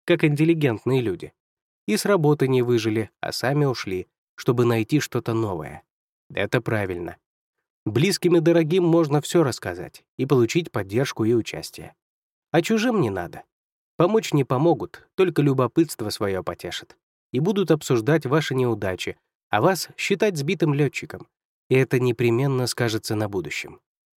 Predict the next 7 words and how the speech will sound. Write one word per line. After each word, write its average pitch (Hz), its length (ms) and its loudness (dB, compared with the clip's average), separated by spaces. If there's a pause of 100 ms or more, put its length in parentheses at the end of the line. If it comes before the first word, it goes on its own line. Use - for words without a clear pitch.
(220)
Так 202 160 0
что 175 160 0
сохранять 156 560 0
лицо 151 300 0
необходимо, 135 760 -2 (240)
успех - 440 -2
придет. 87 460 -10